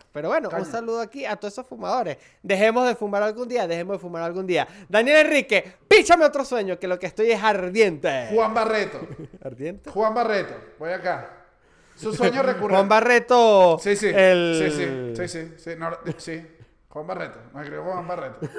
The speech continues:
Speaker 2: Mi sueño recurrente es que está en un rascacielos. Está en un rascacielos y tiene,
Speaker 1: Ok.
Speaker 2: está como en una persecución. Siempre, o sea, el bicho está en una
Speaker 1: Uf.
Speaker 2: persecución.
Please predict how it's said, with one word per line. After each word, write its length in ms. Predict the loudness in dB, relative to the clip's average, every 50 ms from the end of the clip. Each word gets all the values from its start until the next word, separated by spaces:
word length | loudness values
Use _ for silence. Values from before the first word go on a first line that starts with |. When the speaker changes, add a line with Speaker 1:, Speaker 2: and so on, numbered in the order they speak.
| -10 -10 -10 -12 -14 -16 _ _ _ _ _ -20 _
Speaker 2:
Mi 160 | -18 -16 -12
sueño 260 | -8 -6 -4 -2 -2 -2
recurrente 560 | -2 -2 -4 -6 -6 -8 -8 -8 -8 -8 -8
es 60 | -8
que 80 | -10 -12
está 340 | -10 -6 -4 -4 -4 -4 -6 -6
en 120 | -8 -10 -10
un 80 | -8
rascacielos. 800 | -8 -8 -10 -10 -12 -14 -14 -12 -12 -10 -10 -10 -10 -12 -16 -18 -20 -20 _ _ _ _ _ _ -20 -20 _ _ _ _ _ _ _ _ _ _ _ _ _ _ _ _ _ _ _ _ _ _ _ _ _ _ _ _ _ _ _ _ _ _ _ _
Está 200 | -16 -14 -14 -12
en 80 | -10
un 60 | -8
rascacielos 640 | -8 -8 -8 -10 -12 -14 -10 -6 -6 -6 -6 -6 -10 -12 -16 -18
y 80 | -20
tiene, 420 | -16 -14 -6 -4 -4 -4 -2 -4 -6
Speaker 1:
Ok. 120 | -6 -6
Speaker 2:
está 240 | -6 -4 -4 -4 -4
como 160 | -6 -8 -8
en 60 | -8
una 140 | -10 -10 -10
persecución. 800 | -10 -12 -14 -14 -16 -16 -16 -16 -16 -12 -10 -10 -10 -12 -14 -18 -20 _ _ _ _ _ _ _ _ _ _ _ _ _ _ _ _ _ _ _ _ _ _ _ _ _ _ _
Siempre, 440 | -14 -10 -8 -6 -6 -8 -10 -12
o 40 | -14
sea, 100 | -14 -14
el 60 | -14
bicho 120 | -14 -14 -12
está 80 | -8 -8
en 60 | -6
una 100 | -6 -6
Speaker 1:
Uf. 60 | -6
Speaker 2:
persecución. 520 | -6 -10 -10 -14 -16 -8 -6 -6 -6 -6